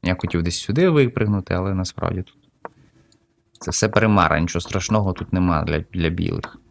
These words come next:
Він відійшов, слон G чотири, але тут рівна якась позиція у комп'ютеру. Да, тура Е чотири правильний хід.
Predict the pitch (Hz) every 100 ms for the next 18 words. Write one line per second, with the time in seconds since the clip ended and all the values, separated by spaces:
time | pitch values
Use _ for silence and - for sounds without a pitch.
0 | - 85 85 90 127 - - - 127 120
1 | 113 117 - - 185 131 127 127 - -
2 | - _ _ _ - 101 92 82 82 -
3 | - 92 131 - 107 - _ _ _ -
4 | _ _ - - _ - - 92 90 -
5 | - - - - _ _ - - _ _
6 | _ _ _ _ _ _ _ _ - 87
7 | - - 117 127 - 131 110 95 92 90
8 | - -